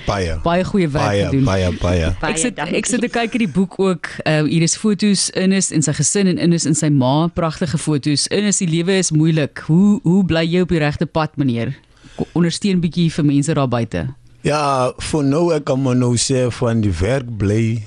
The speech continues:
Speaker 1: en van my familie saam bly is iets dat ek hoop vir my, at least uit van die pad af.
Speaker 2: Ja.
Speaker 1: Because ek weet, ek is nie by die huis, ek is by die werk. Ek weet, ek is nie by die werk, ek is by die huis.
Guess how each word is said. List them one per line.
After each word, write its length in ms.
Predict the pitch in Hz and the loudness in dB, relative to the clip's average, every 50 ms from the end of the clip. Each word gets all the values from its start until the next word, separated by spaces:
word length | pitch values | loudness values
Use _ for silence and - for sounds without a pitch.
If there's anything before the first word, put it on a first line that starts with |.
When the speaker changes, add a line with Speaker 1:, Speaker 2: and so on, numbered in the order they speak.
| - - - | -12 -12 -6
Speaker 1:
en 160 | 98 98 98 92 | -2 -2 -2 0
van 220 | - 92 95 98 | 0 0 2 2
my 120 | 92 95 101 | 2 0 0
familie 460 | - - 120 113 110 110 107 104 107 | -2 -2 -2 0 0 0 0 0 0
saam 280 | 101 - 104 98 98 95 | -2 0 0 0 0 0
bly 300 | 87 85 85 90 95 92 - | 0 0 0 0 0 -2 -2
is 240 | 104 95 87 87 - - | -2 -2 -2 -2 -2 -2
iets 200 | 131 120 107 101 | -2 -2 -2 -2
dat 220 | - 104 101 92 101 | -4 -4 -2 -2 -2
ek 100 | 98 90 | -2 0
hoop 240 | 78 82 90 90 | 0 -2 -2 -2
vir 140 | - - 95 | -2 0 0
my, 340 | 95 90 85 87 90 92 - - - | 2 2 2 2 0 0 -2 -4 -6
at 180 | 87 - - | -8 -4 -2
least 220 | 113 101 - - - - | -2 -2 -2 -4 -6 -4
uit 180 | 123 127 107 | -4 -4 -4
van 160 | - 120 107 95 | -2 -2 -2 -2
die 80 | 90 | -4
pad 320 | 80 - 87 85 85 - - | -4 -4 -4 -6 -6 -6 -6
af. 300 | 80 78 76 - - - | -4 -4 -4 -6 -6 -4
Speaker 2:
Ja. 200 | - 156 147 143 | -2 -2 0 0
Speaker 1:
Because 320 | 139 92 85 98 98 90 92 | 0 0 0 -2 -2 -2 -2
ek 80 | 90 82 | -2 0
weet, 240 | 82 95 98 90 95 | -2 -2 -2 -2 -2
ek 140 | 92 87 | -2 -2
is 140 | 98 92 85 | -2 -2 0
nie 60 | 113 | 0
by 100 | 113 117 | 0 0
die 120 | 107 104 85 | 0 0 0
huis, 180 | 87 98 95 | 0 0 -2
ek 120 | 101 85 90 | -2 -2 -4
is 100 | 82 80 | -4 -2
by 80 | 82 | -2
die 120 | 80 80 76 73 | -2 -2 0 0
werk. 260 | 78 78 78 82 101 | 0 0 0 0 0
Ek 80 | 101 101 101 | 0 0 2
weet, 120 | 104 98 | 2 2
ek 60 | 92 | 0
is 120 | 98 95 101 | 0 0 0
nie 60 | 113 | 0
by 80 | 120 113 | 0 0
die 100 | 104 87 | 0 0
werk, 220 | 85 87 82 80 | 0 0 -2 -2
ek 100 | 90 80 | -2 -4
is 80 | 80 80 | -4 -2
by 120 | 85 82 | -2 -2
die 120 | 80 80 73 76 | 0 0 0 0
huis. 220 | 78 76 - - | 0 -2 -4 -6